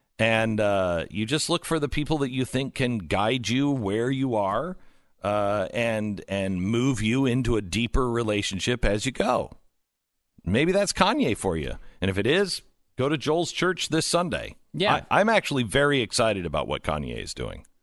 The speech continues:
Speaker 2: <sighs> I think
Speaker 1: <sighs>
Speaker 2: I am. T-, I mean, I'm like, I,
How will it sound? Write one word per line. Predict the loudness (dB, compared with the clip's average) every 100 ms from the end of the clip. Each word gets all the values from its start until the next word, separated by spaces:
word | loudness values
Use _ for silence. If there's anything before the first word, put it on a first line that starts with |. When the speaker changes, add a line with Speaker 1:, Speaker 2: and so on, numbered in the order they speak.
| _ _
Speaker 2:
<sighs> | -20 -20 _ _ _ _ _ _ _ _ _ _ -6 -6 -6
I | -6 -8
think | -4 -2 0 0 -2 -2 -4 -4 -4
Speaker 1:
<sighs> |
Speaker 2:
I | -4
am. | -4 -4 -4 -4 -6 -6 -8
T-, | -4
I | -2
mean, | -2
I'm | 0
like, | 0
I, | 2 2 0 -4